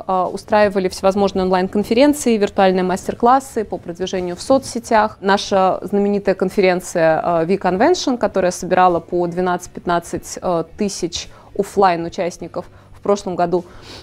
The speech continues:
собрала более двухсот тысяч участников в онлайн-формате. Первый раз мы такой проводили. И, э, вот европейское отделение получило вот эту премию, э, старейшего журнала отрасли прямых продаж в Европе, э, Network Career.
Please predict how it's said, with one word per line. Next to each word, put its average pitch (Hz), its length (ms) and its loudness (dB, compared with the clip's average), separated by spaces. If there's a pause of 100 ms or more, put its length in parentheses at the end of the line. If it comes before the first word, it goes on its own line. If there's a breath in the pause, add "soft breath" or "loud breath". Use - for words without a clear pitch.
(480 loud breath)
собрала 180 420 2
более 180 260 0
двухсот 185 540 -4
тысяч 175 200 -6
участников - 600 -6
в 190 160 -4
онлайн-формате. 214 960 0
Первый 240 240 2
раз 226 200 0
мы 233 80 -8
такой 214 240 -8
проводили. 202 520 -2 (440 loud breath)
И, 311 240 8
э, 220 760 4
вот 226 220 -2
европейское 233 500 0
отделение 277 320 4
получило 220 640 2
вот 202 140 0
эту 202 180 -2
премию, 226 600 4
э, 196 200 2
старейшего 208 420 0
журнала 190 340 0
отрасли 185 300 -4
прямых 185 260 -6
продаж 190 300 0
в - 40 -6
Европе, 220 500 2
э, - 60 -2
Network 196 540 2
Career. 175 340 -6